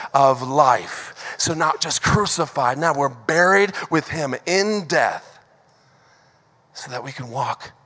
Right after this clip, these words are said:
How many Christians are so not walking in the newness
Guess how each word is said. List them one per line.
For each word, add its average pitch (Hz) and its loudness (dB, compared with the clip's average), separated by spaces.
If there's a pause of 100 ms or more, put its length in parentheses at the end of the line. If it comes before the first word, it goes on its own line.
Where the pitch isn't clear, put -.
(520)
How - -8
many 185 -8
Christians - -4
are 143 -8
so 175 -6
not 165 -6 (220)
walking 120 -2 (640)
in 170 -4
the 151 -4
newness 156 -8